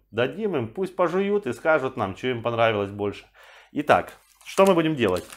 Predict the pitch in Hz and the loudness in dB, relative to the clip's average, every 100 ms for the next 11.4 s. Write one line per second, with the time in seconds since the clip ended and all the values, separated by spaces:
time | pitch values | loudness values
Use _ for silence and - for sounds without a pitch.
0 | - - - _ - 170 202 202 185 151 | -20 -20 -20 _ 0 6 6 6 6 6
1 | 127 127 110 - - 190 - 160 - - | 6 6 4 2 -6 -4 4 4 4 -2
2 | 151 160 208 214 - 117 135 185 160 160 | 0 0 -2 -2 -8 -6 6 6 6 2
3 | 160 226 220 - 110 139 160 135 143 143 | -4 -6 -6 -6 -2 6 6 8 4 4
4 | 202 190 - 104 110 165 175 190 180 160 | -2 -4 -8 -6 -2 0 2 4 6 4
5 | 117 131 143 156 143 139 135 127 110 110 | 0 0 0 4 4 4 0 0 2 2
6 | 113 113 151 131 98 - - - - 135 | 0 -2 -2 -4 -4 -14 -20 -18 0 2
7 | 151 175 170 151 135 131 127 131 151 170 | 6 8 10 8 8 2 2 4 4 4
8 | 208 220 190 - - 127 147 170 151 135 | 4 -2 -4 -6 2 4 6 4 2 0
9 | - 151 123 104 90 - - 143 143 - | 0 -2 2 2 0 -10 4 8 8 6
10 | 120 113 226 226 202 202 190 190 185 202 | 0 6 6 6 2 2 2 0 0 0
11 | 180 175 185 170 | 2 -2 -2 -4